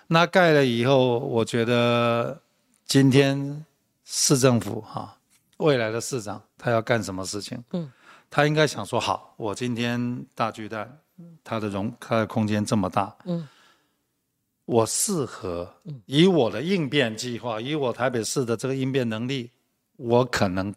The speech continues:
Speaker 1: 只能容纳多少的人？
Speaker 2: 嗯。
Speaker 1: 这个是你要考虑。第一个，我从我的防-，防灾的角度，
Speaker 2: 嗯。
Speaker 1: 我要考量说，这样是多少的人是最适合的。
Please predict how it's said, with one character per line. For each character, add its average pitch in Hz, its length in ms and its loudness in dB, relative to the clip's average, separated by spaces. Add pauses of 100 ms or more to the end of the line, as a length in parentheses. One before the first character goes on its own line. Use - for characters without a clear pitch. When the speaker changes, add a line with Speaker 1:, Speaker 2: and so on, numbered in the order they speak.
(420)
Speaker 1:
只 120 200 4
能 95 240 -2
容 101 240 0
纳 110 160 2
多 113 320 0
少 92 300 -2
的 95 180 -8
人？ 87 320 -8 (180)
Speaker 2:
嗯。 165 240 -8 (680)
Speaker 1:
这 127 100 2
个 110 140 4
是 - 160 0
你 110 100 0
要 110 160 0
考 90 240 -6
虑。 92 160 -6
第 127 200 4
一 123 40 6
个， 113 180 4 (140)
我 104 160 -2
从 107 240 -2
我 95 160 -4
的 98 160 -4
防-， 104 400 -2
防 104 220 -2
灾 110 160 0
的 107 120 -2
角 90 240 -4
度， 104 240 0
Speaker 2:
嗯。 160 320 -6
Speaker 1:
我 117 120 0
要 123 120 4
考 104 220 -6
量 104 240 -6
说， 95 160 -6
这 135 200 4
样 117 160 2
是 113 200 -6
多 131 240 2
少 95 220 0
的 90 60 -2
人 90 380 -2
是 104 200 -2
最 113 260 0
适 - 280 2
合 104 300 -4
的。 120 220 6